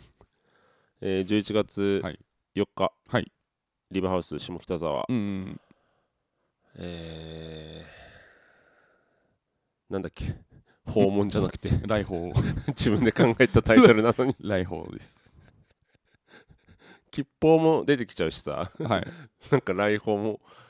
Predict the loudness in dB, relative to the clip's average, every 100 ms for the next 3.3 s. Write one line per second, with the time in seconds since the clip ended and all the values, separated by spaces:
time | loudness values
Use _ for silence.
0 | _ _ -2 -2 0 -2 -2 -6 -20 _
1 | -6 -4 -2 -4 -8 -8 -6 -4 -2 2
2 | 2 2 0 0 0 -2 -6 -6 -2 0
3 | -2 -6